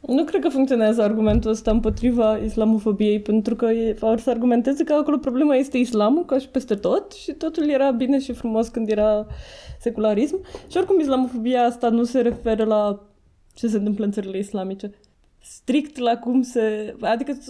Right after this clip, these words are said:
destui dintre oamenii ăștia care se tem de islamizarea Europei sunt perfect de acord că e ok să fie islam la el acasă, că acolo există structurile sociale deja, are sens să nu mănânci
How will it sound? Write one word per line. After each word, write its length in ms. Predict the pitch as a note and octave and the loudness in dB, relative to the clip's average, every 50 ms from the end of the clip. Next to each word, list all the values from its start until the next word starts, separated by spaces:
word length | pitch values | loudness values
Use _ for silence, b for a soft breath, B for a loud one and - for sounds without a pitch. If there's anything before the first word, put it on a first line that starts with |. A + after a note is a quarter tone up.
| C4+ B3 A3 | -10 -10 -8
destui 380 | A3 A#3+ - - - C#4+ D4 C4 | -10 -10 -10 -4 -2 0 0 0
dintre 880 | A3+ A#3+ C4 B3 B3 A#3+ B3 B3 B3 A#3 A3+ A#3 A3+ A3+ A3+ A#3 A3 - _ | 0 -2 -2 -2 -2 -4 -2 0 0 0 0 0 -2 -2 -4 -6 -10 -14 _
oamenii 320 | - G#3+ A3 A3 A3 A3 A3 | -6 -4 -2 -2 0 0 0
ăștia 600 | A#3 A#3 - A#3 A3 G#3 G#3+ A3 G#3 G#3+ _ _ _ _ _ _ _ _ | -2 -2 -2 0 2 2 2 0 -2 -8 _ _ _ _ _ _ _ _
care 240 | - A#3 G#3 G3+ A3 | -4 -2 0 0 0
se 120 | G#3+ A#3 | -2 -4
tem 260 | G3+ - G#3+ G#3 A3 | -4 -2 0 2 2
de 140 | A3 G3+ G#3 | 2 2 0
islamizarea 500 | G#3 G3+ G#3 G3 G3+ G3+ G3+ G3+ G3 F#3+ | 0 -2 -4 -4 -4 -4 -4 -4 -4 -2
Europei 320 | F#3+ G3 G3 G3+ G3+ C#4+ C4+ | -2 -2 -4 -2 -2 -4 -2
sunt 160 | C4+ B3+ A#3+ | -2 -2 -2
perfect 380 | B3+ A#3+ - C4 B3+ B3+ - | -2 -2 -2 -2 -4 -4 -6
de 120 | - G#3+ A#3 | -6 -2 -2
acord 360 | A#3 A3+ - A#3+ A3+ G#3 - | -2 0 -2 -2 -2 -2 -6
că 140 | - - A3+ | -8 -4 -2
e 300 | A3 G#3+ G#3+ G#3+ G#3 G#3+ | -2 0 -2 -2 -2 -2
ok 180 | G#3 G#3+ G#3 - A#3 A3 G#3+ | -2 -4 -4 -4 -4 -4 -4
să 120 | G#3+ - G#3+ | -4 -6 -10
fie 580 | G3+ - G3+ G3+ F#3+ F#3+ F#3+ F#3+ F#3+ G3+ G#3 - _ _ _ _ _ | -8 -6 -4 -4 -4 -4 -4 -6 -6 -8 -10 -16 _ _ _ _ _
islam 440 | - G3 G3 G3 G3 F#3+ F#3 F#3+ F#3+ | -12 -12 -6 -4 -4 -4 -4 -4 -6
la 160 | F#3+ F#3+ F#3+ | -6 -4 -4
el 100 | F#3+ F#3+ | -4 -4
acasă, 380 | F3+ F#3+ - - A#3+ C4 - C4 | -4 -4 -2 -2 -2 -2 -2 -6
că 120 | C4 - | -4 -4
acolo 680 | A3 G#3+ G#3+ B3 A#3 A#3 A3+ A3 G#3+ G#3+ G#3+ G#3+ G#3 G#3+ G#3+ | -6 -4 -2 -4 -2 0 0 0 0 -2 -4 -4 -6 -8 -8
există 540 | G3+ G3+ G3+ G3+ A3 G#3+ G#3 G#3 - - G3+ G3 F#3+ F#3 F#3 F#3 F3+ F3+ F3+ F3+ F#3 | -8 -10 -8 -8 -10 -10 -6 -6 -4 -2 -2 -2 -4 -6 -8 -10 -10 -10 -10 -10 -12
structurile 680 | G3 G3 _ _ _ G3+ G3 - G#3+ G3+ G3+ F#3 G3 | -14 -16 _ _ _ -20 -10 -8 -8 -6 -6 -6 -6
sociale 500 | G3 G3 G3+ G3 - G#3 F#3+ G3 F#3+ F3+ | -8 -10 -14 -10 -6 -4 -4 -2 -4 -6
deja, 640 | E3 - C#3 E3 F3+ G3 A#3+ C4+ D4+ D4+ C#4+ C4+ B3+ A#3+ | -6 -8 -10 -8 -6 -4 -4 -2 -2 -2 -2 -2 0 0
are 220 | A#3 A#3+ B3+ B3 | 0 0 0 -2
sens 240 | A#3+ B3 A#3+ A#3 A#3 | -4 -4 -6 -4 -4
să 60 | A#3 | -4
nu 100 | G#3+ G#3+ | -4 -4
mănânci 320 | G#3+ G3+ G3+ G3 G#3 G3+ | -4 -4 -4 -4 -6 -8